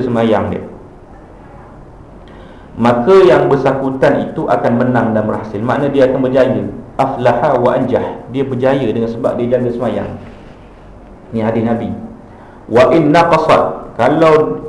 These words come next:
semahyang dia tu tak sempurna, ya, faqad khaba wa khasar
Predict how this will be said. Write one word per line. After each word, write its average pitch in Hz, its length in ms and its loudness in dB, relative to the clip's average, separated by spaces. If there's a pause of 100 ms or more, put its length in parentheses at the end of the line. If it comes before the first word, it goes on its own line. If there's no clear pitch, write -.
(220)
semahyang 135 800 0
dia 135 400 2
tu 127 400 -4 (480)
tak - 240 0
sempurna, 127 560 -4 (1500)
ya, 135 160 -8 (1200)
faqad - 480 0
khaba 127 400 4
wa 110 180 4 (140)
khasar 180 280 2